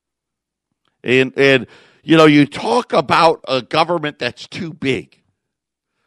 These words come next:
right? Here you have it. And, of course, now, even despite all of that spending, we got problems.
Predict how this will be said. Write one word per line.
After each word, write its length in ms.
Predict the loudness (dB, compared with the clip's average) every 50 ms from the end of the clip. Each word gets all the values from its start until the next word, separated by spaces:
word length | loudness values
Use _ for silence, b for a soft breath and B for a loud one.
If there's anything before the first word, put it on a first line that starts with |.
| _ -8
right? 200 | -8 -6 -6 -6
Here 200 | -6 -6 -6 -6
you 180 | -6 -4 -4 -2
have 280 | -2 -2 -2 -2 -4
it. 120 | -8 -18 _ _ _ _ _ _ _ _ _ _ _ _ _ _ _ _ _ _
And, 120 | -6 -6 -6
of 80 | -2
course, 320 | 0 2 2 2 2 -2 -6
now, 540 | -6 -2 0 2 4 4 4 4 4 2 b b b b b _ _ _ _ -16
even 460 | -12 -12 -10 -10 -8 -8 -10 -10 -10
despite 880 | -10 -10 -10 -10 -12 -16 -18 -20 _ -16 -8 -4 -4 -4 -4 -4 -8 _ _ _ _ _ _ _ -8
all 380 | -4 0 0 0 0 -2 -6
of 120 | -8 -6 -6
that 320 | -6 -6 -6 -8 -10 -14
spending, 600 | -18 -14 -8 -6 -6 -6 -6 -8 -14 -20 -20 -20 _ _ _ _ _ _ _ _ _ _ _ _ _ _ _ _ _ _ _ _ _ _ _ _ _ _ _ _ _ _ _ _ _ _ _ _ _ _ _ _ _ _ _ _ _ _ _ _ _ _
we 120 | -14 -10
got 220 | -8 -8 -8 -8
problems. 640 | -10 -8 -4 -2 -2 -4 -4 -8 _ _ _ _ _